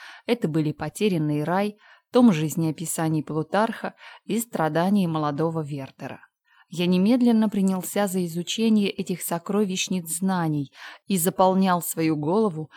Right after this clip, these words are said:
описанными там историями, пока мои домочадцы занимались своими обычными делами.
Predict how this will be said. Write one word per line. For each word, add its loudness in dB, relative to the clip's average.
описанными 0
там -2
историями, 0
пока 2
мои 2
домочадцы -2
занимались 0
своими -4
обычными -4
делами. -6